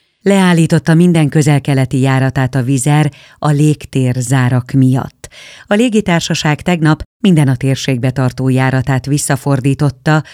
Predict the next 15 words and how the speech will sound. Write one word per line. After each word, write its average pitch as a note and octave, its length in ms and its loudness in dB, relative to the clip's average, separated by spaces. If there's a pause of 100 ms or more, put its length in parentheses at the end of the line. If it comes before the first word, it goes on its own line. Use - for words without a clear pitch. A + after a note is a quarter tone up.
(260)
vagy E3 320 0
kitérő E3+ 500 2
repülőtérre C3 840 0
irányította C#3 800 0
az D3 180 0
iráni C3 360 0
rakétatámadás B2+ 960 0
után. B2+ 540 -4 (420)
A E3+ 100 0
Vizer D#3+ 320 2
közölte, D3 600 0 (240)
figyelemmel F3 540 2
kíséri D#3 480 -2
a D#3+ 60 0
fejleményeket, C#3+ 840 0